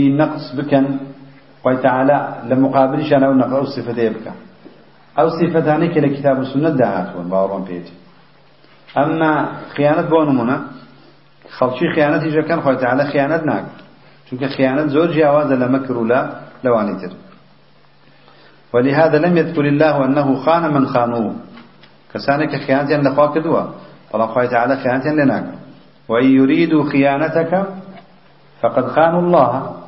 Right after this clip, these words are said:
أقل يا نبي خيانة لتوبكنا محمد، أو خيانة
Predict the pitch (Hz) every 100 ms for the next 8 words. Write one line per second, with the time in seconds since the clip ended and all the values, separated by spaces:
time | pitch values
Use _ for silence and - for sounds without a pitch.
0 | - - - - 113 123 135 139 139 139
1 | 131 135 135 131 127 131 - 127 123 117
2 | 123 120 139 - - - - - - 131
3 | 135 139 143